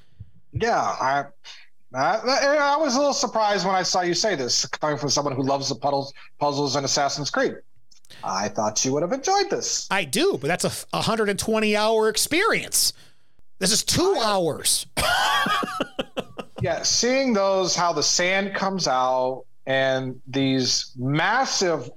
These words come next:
Speaker 1: rock pillars come together, make this sonic boom of a collision.
Speaker 2: Yeah.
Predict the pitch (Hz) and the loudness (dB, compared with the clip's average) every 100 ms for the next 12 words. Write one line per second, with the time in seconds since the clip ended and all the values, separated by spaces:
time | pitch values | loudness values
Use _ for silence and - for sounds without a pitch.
0 | 123 123 143 170 - - - - - - | -10 -2 0 2 0 -2 -6 -10 -10 -16
1 | - - - - 226 156 127 139 - - | -16 -16 -8 0 2 2 0 0 -2 0
2 | 180 220 233 165 151 147 151 147 - - | 0 0 0 0 2 2 0 -2 -12 -18
3 | - 139 143 143 135 - - - - - | -6 -2 -2 -2 -2 -2 -4 -12 -18 -18
4 | - - - - - - - 254 233 143 | -18 -18 -18 -14 -4 0 2 2 2 -2
5 | 120 - 180 165 160 147 139 - 147 147 | -6 -2 2 4 2 2 0 -2 0 2
6 | 151 113 104 156 156 | 0 0 -2 -2 0